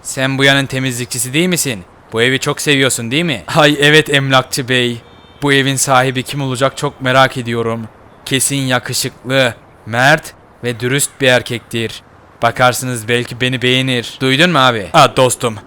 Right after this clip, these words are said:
ben tav oldum. Bu evi alıyorum. Abi iki dakika önce pahalı demiyor muydun ya sen? Aa dostum, ben onun lafın gelişi dedim. Dostum sat bu evi bana ne olur. He, öyle mi diyorsun? Abi benim bir müşteriyim daha var ya.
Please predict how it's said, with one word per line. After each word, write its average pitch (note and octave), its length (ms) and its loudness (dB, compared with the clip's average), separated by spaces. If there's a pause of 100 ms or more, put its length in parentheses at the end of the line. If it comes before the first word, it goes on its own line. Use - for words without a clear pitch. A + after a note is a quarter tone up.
(180)
ben D3+ 180 4
tav C3+ 200 2
oldum. A2 360 0 (260)
Bu D3+ 100 6
evi C3+ 160 6
alıyorum. A2+ 420 2
Abi B2 320 4
iki C#3 200 -2
dakika C#3 240 4
önce C3+ 220 2
pahalı A#2+ 360 2
demiyor C#3 240 0
muydun E3 180 0
ya C3+ 200 2
sen? C#3 320 -4
Aa D#3 140 6 (140)
dostum, C3 500 0 (400)
ben C#3+ 160 6
onun C#3 300 0
lafın C3 280 2
gelişi B2+ 420 -2
dedim. A2+ 300 -4 (440)
Dostum C3+ 380 0
sat C#3+ 300 2
bu C3+ 80 2
evi B2+ 220 0
bana A#2+ 180 0
ne C3+ 80 0
olur. B2+ 460 2
He, D3+ 580 4 (120)
öyle D#3 320 4
mi D#3 140 0
diyorsun? G2 280 -6 (680)
Abi D#3+ 540 4
benim E3+ 340 0
bir E3 80 2
müşteriyim E3+ 500 0
daha D3+ 240 6
var A#2+ 80 2
ya. A2 360 0